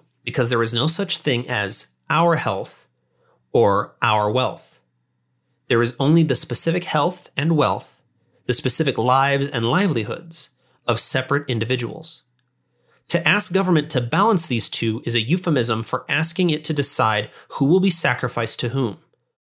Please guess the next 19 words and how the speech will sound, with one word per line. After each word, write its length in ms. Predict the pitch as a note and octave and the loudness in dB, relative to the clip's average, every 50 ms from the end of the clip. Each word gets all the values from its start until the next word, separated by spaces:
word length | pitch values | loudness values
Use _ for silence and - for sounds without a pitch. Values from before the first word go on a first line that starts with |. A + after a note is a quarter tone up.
| _ _ _ _ _ _ _ _ _ _ _ _ _ _ _ _ _ _ _ _ _ _ _ _ | _ _ _ _ _ _ _ _ _ _ _ _ _ _ _ _ _ _ _ _ _ _ _ _
Whose 180 | - B2 A2+ G#2+ | -4 -2 0 0
livelihood 580 | A2 A#2 C#3 D#3 C#3 B2 A2 G#2+ A#2 A2 G2 | 2 0 0 0 -2 -4 -4 -4 -4 -6 -6
it 100 | A2 G#2+ | -6 -8
decides 560 | - A2+ - - - G#2+ F#2+ F#2 F#2 G2 - - | -4 -2 -2 0 0 0 -2 -2 -4 -6 -8 -8
takes 300 | - - G2+ - - - | -6 -6 -6 -4 -6 -8
precedence 680 | - - - E3 D#3+ - G#2 F#2 F2 E2 E2 - - - | -6 -4 -4 -2 -2 -2 -4 -6 -6 -4 -4 -4 -2 -2
over 180 | A2+ G2+ G#2+ | -4 -6 -6
whose 280 | A2 - A#2 G#2+ G#2+ - | -8 -6 -8 -6 -6 -6
life, 460 | A2 A2 A#2 G#2 - - - - _ _ _ _ _ _ | -4 -4 -4 -4 -4 -8 -14 -20 _ _ _ _ _ _
and 140 | - A#2+ A2+ | -6 -4 -2
whose 160 | A#2+ A2+ G#2 | -2 -2 -2
life 380 | A2+ A#2 A#2+ A#2 C3+ D#3 D#3+ - | 0 0 0 0 -2 -4 -6 -10
it 80 | A2+ | -8
decides 480 | - A#2 - - A2+ G2+ G2 G2+ G2+ - | -4 -2 -2 0 0 -2 -4 -4 -6 -6
takes 240 | - - F#2+ - - | -6 -6 -6 -6 -8
precedence 600 | - - - C3+ - - F#2+ F#2+ F#2+ G#2+ - - - | -8 -4 -4 -2 0 -2 -2 -4 -4 -4 -4 -4 -4
over 220 | - G#2 F#2+ G#2+ | -4 -4 -4 -4
whose 240 | G#2 - A2 A2 - | -2 -4 -4 -4 -2
livelihood. 580 | C#3+ D3 C#3+ C3 A#2+ - G#2+ - - - - | -2 -2 -2 -2 -6 -8 -10 -12 -14 -16 -18